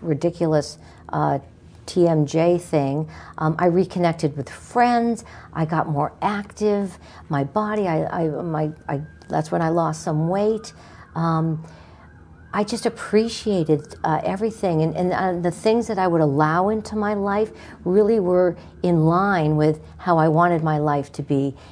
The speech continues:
instead of obligations or I really sh-, all the shoulds and, and all that. So, I mean, I, I've created a life that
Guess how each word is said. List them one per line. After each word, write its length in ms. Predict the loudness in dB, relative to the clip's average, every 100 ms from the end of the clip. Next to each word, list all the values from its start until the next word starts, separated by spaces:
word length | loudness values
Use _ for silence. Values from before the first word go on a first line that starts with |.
| -4
instead 460 | -4 -4 0 2 4
of 160 | 0 -4 -20 -20 -4
obligations 1200 | 2 2 2 0 2 2 2 -2 -6 -4 -4 -6
or 420 | -6 -4 0 0 0
I 60 |
really 340 | -2 -2 -2 -2
sh-, 280 | -6 -12 -4
all 160 | -2 0
the 120 | -2
shoulds 680 | -6 -6 -2 0 0 -6 -14 -20 -20 -12
and, 240 | -6 -6 -4
and 180 | -4
all 160 | -4 -4
that. 380 | -4 -4 -4 -8 -14 -20 -8
So, 420 | 2 4 4 0 -12 -20 -20 -20 -10
I 100 | -4
mean, 200 | -4 -4 -8
I, 100 | -8
I've 240 | -4 -6 -6 -18
created 580 | -14 -2 0 2 0 0
a 60 | -2
life 500 | 0 2 2 0 -2
that 260 | -2 -2